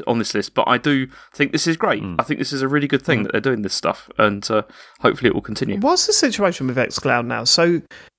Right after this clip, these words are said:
Speaker 3: how do you get it?
Speaker 1: Uh, through
Speaker 3: So
Speaker 1: Android.
Speaker 3: it's available on Android phones, right?
Speaker 1: Yeah, it's available on
Speaker 3: Yeah.
Speaker 1: Android phones. It's coming to browsers as well,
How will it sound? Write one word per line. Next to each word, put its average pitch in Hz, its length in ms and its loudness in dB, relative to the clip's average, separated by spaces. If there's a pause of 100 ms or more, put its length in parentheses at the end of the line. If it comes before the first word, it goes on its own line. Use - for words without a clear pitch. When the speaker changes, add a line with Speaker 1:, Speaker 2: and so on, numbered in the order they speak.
(180)
Speaker 3:
how 196 260 2
do 202 80 2
you 185 180 2
get 160 240 2
it? - 220 -2 (480)
Speaker 1:
Uh, 139 160 2
through 139 320 0
Speaker 3:
So - 40 -4 (100)
Speaker 1:
Android. 135 240 4
Speaker 3:
it's - 80 4
available 226 400 2
on 190 120 4
Android 175 380 2
phones, 101 320 -4
right? 143 260 -2
Speaker 1:
Yeah, 127 200 4
it's 104 200 4
available 160 280 2
on 156 80 6
Speaker 3:
Yeah. 147 60 6
Speaker 1:
Android 120 220 4
phones. 120 300 0
It's 135 140 2
coming 156 500 2
to - 160 -2
browsers 123 480 0
as 110 140 -2
well, 113 420 -2